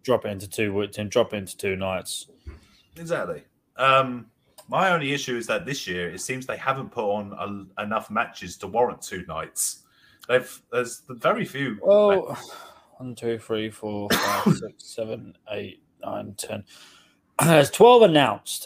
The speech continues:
Speaker 1: as of recording.
Speaker 2: Yeah.
Speaker 1: With
Speaker 2: So I'm
Speaker 1: one of the
Speaker 2: guessing the
Speaker 1: matches
Speaker 2: most
Speaker 1: still not got all of the participants.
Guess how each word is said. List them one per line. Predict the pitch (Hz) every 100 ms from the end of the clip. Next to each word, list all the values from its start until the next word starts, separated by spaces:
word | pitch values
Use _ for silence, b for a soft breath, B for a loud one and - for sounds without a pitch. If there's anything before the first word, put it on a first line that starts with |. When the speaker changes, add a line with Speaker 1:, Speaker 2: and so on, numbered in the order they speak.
| -
Speaker 1:
as | 127 135 120
of | 123 107 110
recording. | 110 101 107 92 - _ _ _ _ _ _ _ _ -
Speaker 2:
Yeah. | 165 85 - _ _ _ - 127
Speaker 1:
With | 131
Speaker 2:
So | 139
I'm | 190
Speaker 1:
one | 196
of | 131
the |
Speaker 2:
guessing | 127
the |
Speaker 1:
matches | 127 123 127
Speaker 2:
most | 127 -
Speaker 1:
still | - 151 139 139
not | 139 113 113
got | 127
all | 117 131 123
of | 117
the |
participants. | - 117 120 113 - - - -